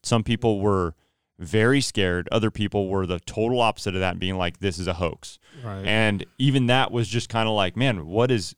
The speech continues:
Speaker 1: the unknown is kinda my point." And with the unknown being, you're on a cruise ship, where,
Speaker 2: Right.
Speaker 1: what kinda unknowns were there for you guys? 'Cause you weren't, you probably weren't getting all information, or you were getting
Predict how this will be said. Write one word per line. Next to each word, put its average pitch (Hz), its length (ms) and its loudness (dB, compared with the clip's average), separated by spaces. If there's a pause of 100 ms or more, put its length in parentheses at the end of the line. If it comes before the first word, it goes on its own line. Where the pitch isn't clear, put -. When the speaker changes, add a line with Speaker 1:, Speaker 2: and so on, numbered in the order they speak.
Speaker 1:
the 107 260 0
unknown 120 460 0
is 85 180 -8
kinda 107 220 -2
my 95 140 0
point." 104 360 -2 (420)
And 110 100 -2
with 120 120 2
the - 140 -4
unknown 131 460 4
being, 110 320 2
you're 117 180 2
on 117 140 2
a 87 100 -2
cruise 143 340 -2
ship, 87 360 -4 (400)
where, 110 260 2
Speaker 2:
Right. 113 140 0
Speaker 1:
what 131 180 4
kinda 143 260 2
unknowns 123 440 4
were 110 140 2
there 110 160 4
for 101 120 -4
you 107 200 -2
guys? - 280 -2
'Cause 104 160 -2
you 123 140 2
weren't, 156 300 0
you 131 160 -2
probably 165 340 2
weren't 113 240 0
getting 110 220 2
all 117 220 6
information, 110 580 0
or 107 80 0
you 101 120 -2
were 104 80 -4
getting 101 380 0